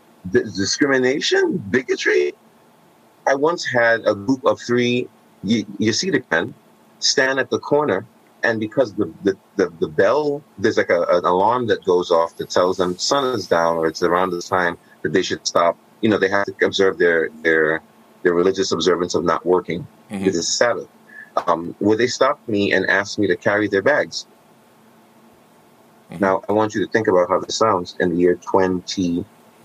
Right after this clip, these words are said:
Speaker 1: nineteen,
Speaker 2: Mm-hmm. Mm-hmm.
Speaker 1: to have me carry three Jewish men's bags home.
Speaker 2: Mm-hmm.
Speaker 1: Right.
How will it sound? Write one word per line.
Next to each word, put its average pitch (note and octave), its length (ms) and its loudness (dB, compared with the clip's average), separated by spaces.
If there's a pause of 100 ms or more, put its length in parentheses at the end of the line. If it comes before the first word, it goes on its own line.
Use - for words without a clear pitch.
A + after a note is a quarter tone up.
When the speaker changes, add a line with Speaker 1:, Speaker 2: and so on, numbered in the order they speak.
(140)
Speaker 1:
nineteen, E2 680 -4 (840)
Speaker 2:
Mm-hmm. F2+ 60 -16
Mm-hmm. F2+ 160 -12
Speaker 1:
to G2+ 60 0
have F2 360 0 (160)
me G2+ 420 0 (540)
carry F#2 420 0 (600)
three A2+ 500 0
Jewish G#2+ 380 2
men's G2 320 0
bags G2+ 480 0
home. F2 340 -2 (4000)
Speaker 2:
Mm-hmm. C#3+ 120 -2
Speaker 1:
Right. B2 240 0